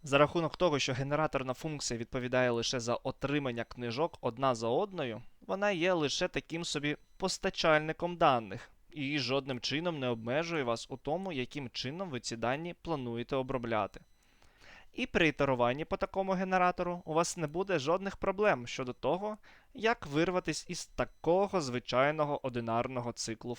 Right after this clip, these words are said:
FOR. Якщо вам цікаво дізнатись ще більше інформації про вбудовані ітератори та генератори у Python, обов'язково подивіться окреме відео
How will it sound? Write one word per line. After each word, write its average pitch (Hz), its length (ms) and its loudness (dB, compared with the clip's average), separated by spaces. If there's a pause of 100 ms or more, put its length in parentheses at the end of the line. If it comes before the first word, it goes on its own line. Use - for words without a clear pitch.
FOR. 101 200 0 (720)
Якщо 190 280 2
вам 170 140 2
цікаво 156 420 4
дізнатись 127 460 0
ще 170 320 2
більше 135 440 -2
інформації 127 640 0
про 113 160 -8
вбудовані 120 640 -2
ітератори 123 600 2
та 113 120 -4
генератори 117 640 -2
у 151 60 -2
Python, 196 500 -2 (420)
обов'язково 170 800 0
подивіться 131 680 -2
окреме 131 560 0
відео 123 400 -4